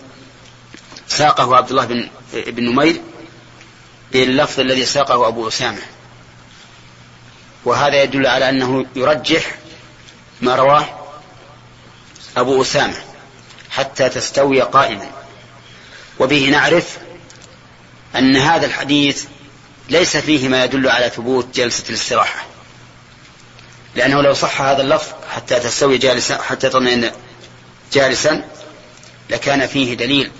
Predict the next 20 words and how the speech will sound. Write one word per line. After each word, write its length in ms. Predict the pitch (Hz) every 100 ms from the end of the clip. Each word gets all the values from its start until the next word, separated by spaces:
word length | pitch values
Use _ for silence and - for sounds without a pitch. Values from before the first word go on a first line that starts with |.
| - - - - - - -
على 180 | 117 127
أن 480 | 113 139 135 127 120
جلسة 400 | 135 139 - 113
الاستراحة 640 | 117 113 - 127 135 123 117
ركن 260 | 165 - - - - - - - - - - -
من 100 | 123
أركان 260 | 123 123 143
الصلاة، 380 | - 147 147 - - - - - - - - - - - - -
لأن 140 | 110 123
الرسول 260 | 131 147
قال: 240 | 139 147 151
"لم 160 | 160
تصلي"، 600 | 151 147 160 165 180 190 - - - - - - - - - -
ثم 240 | 135 135
أمره 560 | 135 165 175 175 156 156
أن 120 | 151
يصلي 340 | 147 165 156 143
على 180 | 139
هذا 160 | 127 127
الوجه، 300 | 127 117 -